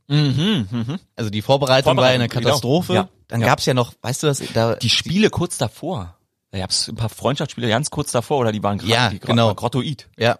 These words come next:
Speaker 2: also die Ergebnisse weiß ich nicht mehr, aber man ist mit so einem Gefühl in die W M gegangen,
Speaker 1: Ja.
Speaker 2: so, oh,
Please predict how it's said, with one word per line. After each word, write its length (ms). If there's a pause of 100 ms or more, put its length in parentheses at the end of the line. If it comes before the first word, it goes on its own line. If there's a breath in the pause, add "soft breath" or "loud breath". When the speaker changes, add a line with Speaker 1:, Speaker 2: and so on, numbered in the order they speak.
Speaker 2:
also 160
die 80
Ergebnisse 400
weiß 180
ich 60
nicht 180
mehr, 140
aber 140
man 160
ist 140
mit 120
so 80
einem 180
Gefühl 380
in 160
die 320 (120)
W 100
M 180
gegangen, 280
Speaker 1:
Ja. 100
Speaker 2:
so, 180
oh, 80